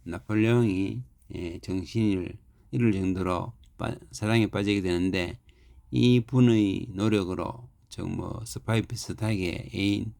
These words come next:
나폴레옹이 애인이 되어서 바르샤바 공국의 설립되게 됩니다. 그것이 천팔백칠 년에서 천팔백십오 년입니다. 즉 쇼팽은 어쨌든 천팔백십 년생이니까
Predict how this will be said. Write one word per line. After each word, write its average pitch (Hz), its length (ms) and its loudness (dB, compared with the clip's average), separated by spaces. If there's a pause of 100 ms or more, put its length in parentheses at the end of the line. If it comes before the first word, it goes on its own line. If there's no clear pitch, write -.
(160)
나폴레옹이 104 540 2
애인이 113 300 6
되어서 98 600 0 (580)
바르샤바 117 600 2
공국의 135 880 4 (460)
설립되게 131 680 2
됩니다. 87 540 -4
그것이 107 640 -2 (680)
천팔백칠 131 800 2
년에서 123 360 4
천팔백십오 113 880 0
년입니다. 87 640 0 (800)
즉 120 240 0 (920)
쇼팽은 120 960 6
어쨌든 131 520 -2
천팔백십 139 1120 -2
년생이니까 101 1080 4